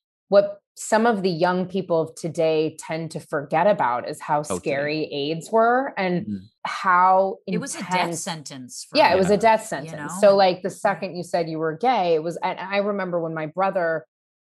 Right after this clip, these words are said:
Speaker 1: came out well before I did. He came out when he was really young. And my, that was, like, we had watched my cousin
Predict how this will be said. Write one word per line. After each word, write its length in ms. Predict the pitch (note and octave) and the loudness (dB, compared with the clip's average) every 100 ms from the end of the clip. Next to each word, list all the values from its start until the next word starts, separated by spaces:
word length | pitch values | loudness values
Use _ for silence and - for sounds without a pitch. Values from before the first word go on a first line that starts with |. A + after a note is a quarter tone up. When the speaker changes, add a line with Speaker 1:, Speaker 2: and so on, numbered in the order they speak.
| _ _ | _ _
Speaker 1:
came 220 | - F#3+ | -6 -2
out 300 | F3 E3 D#3 | 0 0 -2
well 220 | E3 F#3 F3 | 0 0 0
before 640 | E3+ - E3+ D3 C#3 C#3+ - | -6 -8 -6 -4 -6 -10 -8
I 160 | D3 | -6
did. 380 | C#3+ C#3+ F#2+ D#3 - | -6 -10 -14 -14 -14
He 120 | E3+ | -14
came 180 | D#3+ D#3+ | -12 -10
out 120 | D3 | -10
when 80 | D3 | -12
he 80 | D#3+ | -12
was 160 | D#3+ | -12
really 240 | D#3+ D#3 D#3 | -10 -10 -6
young. 320 | E3 A3+ G3+ | -4 -2 -2
And 80 | F3 | -4
my, 220 | E3+ E3+ - | -6 -8 0
that 160 | F3+ | 0
was, 100 | F3+ | 0
like, 160 | F3 E3 _ | -2 -4 _
we 140 | E3+ | -4
had 120 | F#3+ D#3+ | -4 0
watched 420 | D3+ D3+ - - | -2 -2 -10 -12
my 100 | D3 | -12
cousin 600 | C#3+ G#3 A#3+ A#3+ D#3+ | -4 -2 -2 -4 -8